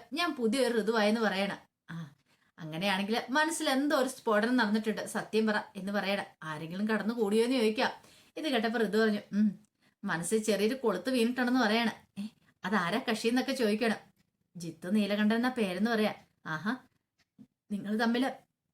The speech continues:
അടുപ്പത്തിലാണോന്ന് ചോദിക്കണം." "ഉം, എനിക്ക് ജിത്തിനെ ഇഷ്ടമാന്ന് പറയണം." "ഞാന് സേതുവേട്ടൻ പോലുള്ള ഇഷ്ടമാണോന്ന് ചോദിക്കാം."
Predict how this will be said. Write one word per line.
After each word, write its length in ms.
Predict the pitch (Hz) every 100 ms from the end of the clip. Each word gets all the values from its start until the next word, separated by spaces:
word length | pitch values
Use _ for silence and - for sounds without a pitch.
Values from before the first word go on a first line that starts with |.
| _ _ _ _
അടുപ്പത്തിലാണോന്ന് 640 | 220 220 254 302 247 233 247
ചോദിക്കണം." 300 | 220 208 190 - 226
"ഉം, 140 | 247 220 - _ -
എനിക്ക് 240 | 180 202
ജിത്തിനെ 360 | 220 220 247 277
ഇഷ്ടമാന്ന് 420 | 262 277 247 262
പറയണം." 340 | 226 220 220 - _ _ _ -
"ഞാന് 300 | 202 175 190
സേതുവേട്ടൻ 480 | 226 226 214 233 254
പോലുള്ള 280 | 254 254 262
ഇഷ്ടമാണോന്ന് 480 | 262 254 240 247 247
ചോദിക്കാം." 260 | 220 220